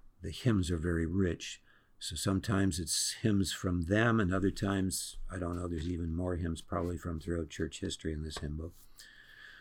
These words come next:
But today it is just one from throughout church history, and it's not one we're going to sing. I'll read a few words, but I will, we will sing another appropriate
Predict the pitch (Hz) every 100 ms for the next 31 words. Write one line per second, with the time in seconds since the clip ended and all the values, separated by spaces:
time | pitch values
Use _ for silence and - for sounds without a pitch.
0 | - - 113 117 120 135 143 117 113 -
1 | 117 101 107 107 104 107 98 101 101 101
2 | - 107 95 113 101 - 110 101 98 92
3 | 95 98 - - - 143 123 117 113 113
4 | 107 101 98 92 101 101 87 87 - 117
5 | 107 98 - - - - - 101 104 113
6 | 107 - - 107 101 113 117 92 95 95
7 | 98 101 120 113 101 104 98 101 110 -
8 | 113 104 98 107 104 98 - 110 101 95
9 | 90